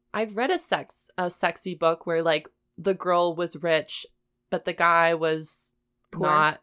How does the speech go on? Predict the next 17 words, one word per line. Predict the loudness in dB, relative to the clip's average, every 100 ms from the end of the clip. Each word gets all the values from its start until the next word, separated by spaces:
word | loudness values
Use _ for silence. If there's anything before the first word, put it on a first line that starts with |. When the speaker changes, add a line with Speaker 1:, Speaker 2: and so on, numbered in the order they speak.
| -14
Speaker 1:
not, | -8 -4 -4
well, | -4 -6
he | -4
wasn't | -4 -6 -8
poor, | -4 2 4 4
but, | 2
like, | 0 0 0
he | -6 -6
was | -4 -4
from | 0 0
a | 2
Speaker 2:
Normal. | 2 4 4
Speaker 1:
middle | 2
class. | 2 4 6 4 -2
Speaker 2:
He |
was | -6 -4
normal. | -4 -4 -6 -8